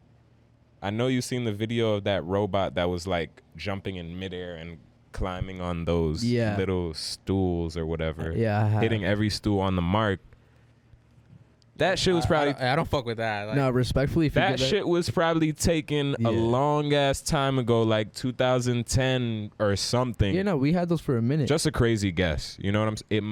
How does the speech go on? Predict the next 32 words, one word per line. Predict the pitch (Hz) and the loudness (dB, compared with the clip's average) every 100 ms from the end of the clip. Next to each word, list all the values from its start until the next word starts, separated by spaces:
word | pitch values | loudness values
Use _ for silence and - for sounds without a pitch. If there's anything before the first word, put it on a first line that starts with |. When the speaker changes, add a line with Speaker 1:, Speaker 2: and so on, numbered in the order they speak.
| 98 | -2
Speaker 1:
I | 104 | 0
might | 107 98 | 0 -2
be | 101 | -2
wrong, | 117 139 82 - - | 0 -2 -6 -10 -6
but | 90 104 - _ _ _ - | 0 0 -2 _ _ _ -8
there's | 92 127 123 | 0 2 2
a | 113 | 0
very | 78 80 131 147 139 | 0 0 2 4 4
big | 135 131 | 2 2
possibility | 143 131 120 120 160 143 | 0 0 -2 0 0 0
that | 123 113 | 0 0
it | 107 | 0
could | - | -2
have | 120 117 | -6 -6
been | 120 | -6
taken | 120 113 104 90 87 | -4 -4 -6 -10 -4
years | 123 196 170 | 0 0 0
ago, | 147 131 131 143 - _ _ _ _ _ | 0 0 0 -2 -8 _ _ _ _ _
and | - 104 95 | -8 -6 -4
they | 98 | -2
just | 120 139 | -2 -6
chose | - 180 190 | -4 -2 0
to | 147 | -2
post | - 120 113 | 0 -2 0
that | 104 | -2
now. | 92 87 | 0 -2
'Cause | - 92 90 | -2 -2 0
look | 98 110 | 0 0
at | 123 117 _ _ - | -2 -2 _ _ -16
Break | 85 123 147 | -4 -2 -2
Room, | 104 92 85 | -4 -4 -4
bro. | 76 107 117 117 | -2 0 2 -2